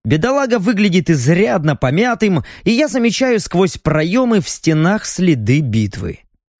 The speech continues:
Выглядываю и лишь больше укрепляюсь в этом мнении –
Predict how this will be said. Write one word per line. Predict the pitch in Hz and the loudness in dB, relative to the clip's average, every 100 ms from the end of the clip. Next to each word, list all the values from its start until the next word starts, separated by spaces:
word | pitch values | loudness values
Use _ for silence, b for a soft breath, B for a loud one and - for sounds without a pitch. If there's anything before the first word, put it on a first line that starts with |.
| _ _ | _ _
Выглядываю | 98 139 160 180 202 202 233 240 240 - B - | -2 0 2 2 0 0 2 2 0 -2 B 2
и | 240 | 4
лишь | 269 277 202 | 4 2 0
больше | 170 190 127 - 120 | 2 2 2 -2 -2
укрепляюсь | 107 143 151 190 233 220 156 | 0 0 0 0 2 0 0
в | 131 | 0
этом | 151 147 143 | 0 0 0
мнении – | 139 131 120 101 95 107 | 2 2 0 -2 -4 -10